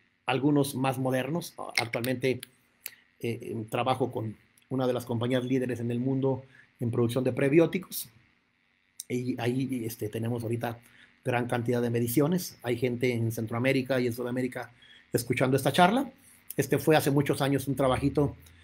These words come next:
de metagenómica en donde, eh, eh, no se hizo una medición de unidades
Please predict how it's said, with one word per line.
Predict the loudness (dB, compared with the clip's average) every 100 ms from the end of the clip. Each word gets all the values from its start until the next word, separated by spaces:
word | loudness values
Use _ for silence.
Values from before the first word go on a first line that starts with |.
| -20 -4
de | -2
metagenómica | 0 0 2 2 4 4
en | 2
donde, | 2 4 4
eh, | 4 2 -4 -6
eh, | -10 -10 -6
no | -2 0
se | 2
hizo | 2 2
una | 2
medición | 2 2 2 2 2
de | 4
unidades | 4 4 4 2 -2